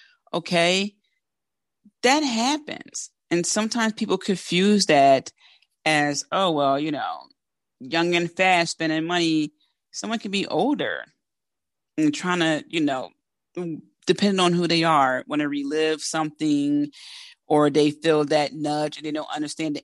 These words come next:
energies around them. So they think that it's time to spend all that money. Or it could also be they just haven't worked all the way through the money mindset, the prosperity mindset, the abundance mindset.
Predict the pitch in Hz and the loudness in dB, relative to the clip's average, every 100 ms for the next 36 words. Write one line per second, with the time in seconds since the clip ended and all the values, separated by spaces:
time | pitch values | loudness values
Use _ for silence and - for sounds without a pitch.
0 | _ 156 151 147 147 139 139 143 151 170 | _ -4 -4 -4 -6 -6 -4 -2 -2 -4
1 | 156 139 139 - 147 139 - 143 143 - | -6 -6 -8 -6 -6 -6 -6 -4 -4 -6
2 | - 147 - - _ _ - 160 143 - | -6 -6 -6 -12 _ _ -6 -4 -4 -6
3 | - - - 151 147 - 143 143 139 120 | -8 -8 -8 -6 -6 -4 -4 -2 -4 -6
4 | 123 156 170 170 170 - _ _ - _ | -4 -4 -2 -2 -4 -10 _ _ -20 _
5 | _ - 170 190 214 170 170 196 175 170 | _ -4 -2 -2 -4 -6 -6 -6 -8 -10
6 | 165 - 165 - 160 151 156 - 143 151 | -10 -12 -14 -14 -8 -6 -6 -10 -8 -8
7 | 151 139 139 151 131 131 139 143 139 139 | -8 -8 -8 -8 -6 -8 -8 -4 -2 2
8 | 135 135 135 156 262 269 - 117 104 98 | 2 2 0 2 2 0 0 -2 -4 -2
9 | 127 123 - 170 - 247 247 202 147 139 | -4 -2 -4 -4 -4 -2 -2 0 -2 -2
10 | 127 117 117 131 143 - 220 202 175 127 | -4 -8 -8 -6 -6 -6 -8 -8 -6 -4
11 | 117 113 120 110 | -4 -6 -8 -8